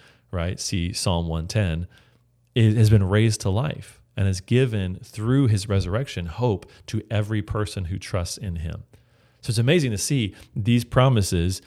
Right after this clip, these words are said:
foreshadowed in the Old Testament through the words of David himself. So God gives resurrection. God gives hope beyond the grave, and God gives eternal pleasure. Look at verse eleven. I love this. I love this verse. "You make known to me the path of life.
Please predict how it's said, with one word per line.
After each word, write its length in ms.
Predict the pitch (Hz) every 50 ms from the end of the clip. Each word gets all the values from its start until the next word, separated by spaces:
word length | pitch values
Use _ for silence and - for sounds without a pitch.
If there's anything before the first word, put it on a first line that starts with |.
| _ _
foreshadowed 720 | - - - 120 113 104 - - 123 117 107 - 87 85 - -
in 200 | 131 127 123 117
the 120 | 104 98
Old 200 | 95 92 87 85
Testament 480 | - - 139 - - - 78 69 - - _
through 140 | - 120 120
the 100 | 110 107
words 320 | 92 95 98 95 90 - -
of 160 | 95 87 85
David 260 | 95 92 92 92 87
himself. 540 | 85 85 80 - - 92 85 - - - - _ _ _ _ _ _ _ _
So 180 | - - 127 123
God 340 | 110 120 117 127 143 139 117
gives 360 | 117 120 120 123 131 127 117
resurrection. 800 | 98 98 104 113 113 131 139 135 143 170 - - - 98 90
God 260 | 82 98 104 127 131 123
gives 240 | 131 127 123 120
hope 260 | - - 127 127 123 -
beyond 320 | - 104 107 110 117 104
the 60 | 101
grave, 340 | 90 101 120 127 104 - - - - - -
and 320 | - 120 151 160 160 147 120
God 300 | 117 110 113 117 110 92
gives 340 | 92 98 92 92 101 101 - - - - _ -
eternal 720 | - 101 95 - - - 104 101 98 98 98 95 92 - _ _ _ _
pleasure. 520 | - - - 104 95 82 78 78 69 - - _ _ _ _ _ _ _ _ _ _ _ _ -
Look 100 | 113 104
at 60 | 107
verse 220 | 95 98 98 - -
eleven. 400 | 95 92 92 85 82 80 - 95 - _ -
I 80 | - 101
love 240 | 104 135 160 147 113
this. 200 | 92 87 - - -
I 40 |
love 140 | 110 135 127
this 100 | 98 87
verse. 320 | 90 101 92 76 71 - - - - - - - - - _ _ _ _ _ _ _ _ -
"You 160 | 104 110 110
make 240 | 107 104 104 101 -
known 300 | 101 107 117 127 131 123
to 140 | - 120
me 200 | 107 101 101 95
the 140 | 92 87 87
path 460 | - - - - 107 104 107 107 -
of 180 | - - 95 98
life. 380 | 92 90 87 85 80 85 -